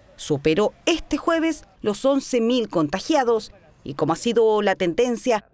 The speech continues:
esta jornada nuevamente hay casos activos presentes en todas las comunas de la región. La Araucanía tiene mil cuatrocientos veintisiete contagiantes y Temuco con cuatrocientos veintinueve,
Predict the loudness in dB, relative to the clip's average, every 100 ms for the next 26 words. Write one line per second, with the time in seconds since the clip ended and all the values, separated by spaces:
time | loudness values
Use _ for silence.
0 | -6 -4 -4 -2 0 2 2 2 2 2
1 | 2 2 2 2 0 0 -2 -2 -2 0
2 | -2 -2 -2 -2 0 -2 0 0 0 0
3 | 0 -2 0 -2 0 0 0 -2 -2 -4
4 | -2 0 2 0 -2 -2 -2 -2 -4 -4
5 | -2 0 -2 -6 _ _ -8 -2 -2 0
6 | 0 2 0 0 0 0 -2 -6 _ 0
7 | 0 0 0 -2 0 -2 -2 -2 -2 -2
8 | -2 -2 -2 -2 -2 -2 -2 -2 -2 -4
9 | -2 0 0 0 -2 -2 -6 -6 -2 2
10 | 2 0 -2 -2 -2 _ _ -2 0 0
11 | -2 0 0 0 -2 -2 -2 -4 0 0
12 | 0 0 -4